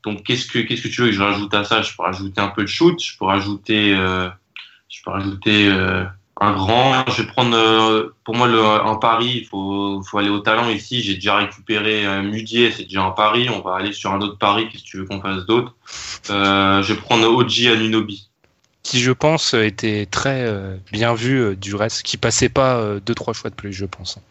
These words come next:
Speaker 1: Et d'Indiana, parce que potentiel.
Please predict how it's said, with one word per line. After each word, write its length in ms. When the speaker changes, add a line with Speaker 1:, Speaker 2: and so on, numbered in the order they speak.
Speaker 1:
Et 180
d'Indiana, 800
parce 200
que 500
potentiel. 540